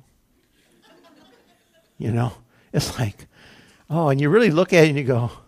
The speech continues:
"Oh, I know where they learned that." Yeah.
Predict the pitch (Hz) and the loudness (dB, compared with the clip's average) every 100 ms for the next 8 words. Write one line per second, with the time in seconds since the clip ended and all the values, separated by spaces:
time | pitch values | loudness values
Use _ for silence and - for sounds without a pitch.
0 | _ - 131 104 135 120 104 98 98 107 | _ -12 -8 -6 -6 -6 -6 -6 -8 -8
1 | 107 101 113 123 _ _ _ _ _ _ | -10 -10 -12 -16 _ _ _ _ _ _
2 | _ _ _ _ _ _ _ _ _ _ | _ _ _ _ _ _ _ _ _ _
3 | _ 110 104 95 | _ -10 -8 -8